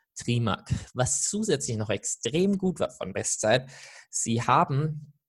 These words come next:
ähm, du-, zeitgleich durch Sebastian Kienle bei einem hundert Kilometer Zeitfahren weitere Werbung gepusht, sodass eben auch, äh,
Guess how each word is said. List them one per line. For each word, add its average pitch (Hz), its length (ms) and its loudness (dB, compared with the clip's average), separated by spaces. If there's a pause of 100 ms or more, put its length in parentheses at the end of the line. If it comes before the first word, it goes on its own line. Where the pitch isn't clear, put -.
(400)
ähm, 107 520 2 (1160)
du-, 127 380 6 (260)
zeitgleich 139 920 2
durch 123 180 0
Sebastian 123 540 -6
Kienle 165 440 0
bei - 100 -2
einem 110 260 -4
hundert 175 320 0
Kilometer 135 540 -2
Zeitfahren 120 640 -2 (340)
weitere 127 560 2
Werbung 120 480 2
gepusht, - 640 2 (160)
sodass 117 600 2
eben 117 220 2
auch, - 360 2 (540)
äh, 101 280 4